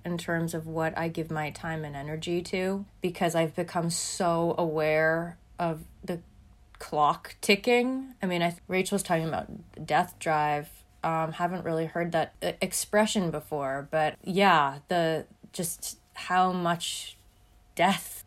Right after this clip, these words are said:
there's been and how much uncertainty, and death not just from the pandemic, but killings and li-, life in general as this thing that, um, really needs to be fought for. It's, it's like, yeah,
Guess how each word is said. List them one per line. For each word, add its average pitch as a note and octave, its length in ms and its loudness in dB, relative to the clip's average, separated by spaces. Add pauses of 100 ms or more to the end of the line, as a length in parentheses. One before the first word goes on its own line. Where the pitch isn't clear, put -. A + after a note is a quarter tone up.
(140)
there's F3 320 -2
been F#3+ 380 4
and D#3+ 180 -6
how E3+ 100 -2
much E3 220 -4
uncertainty, E3 1040 -2 (100)
and E3+ 340 -6
death F#3+ 280 2
not F3 260 2
just F3 200 -4
from E3+ 280 0
the D#3 460 0
pandemic, E3+ 760 2
but D#3+ 240 2 (640)
killings D#3 880 2 (260)
and F3 300 0 (100)
li-, E3 420 0
life F3+ 340 2
in E3+ 160 2
general E3 460 2
as D#3 180 -2
this - 420 -6
thing F3 320 0
that, D#3 360 -4
um, E3 360 -6
really F3+ 260 -2
needs F3+ 220 -2
to F#3 100 -4
be D#3 140 -6
fought - 500 -2
for. C#3 520 -6
It's, E3+ 180 -8
it's E3+ 200 -8
like, F3 260 -2 (920)
yeah, F#3+ 380 8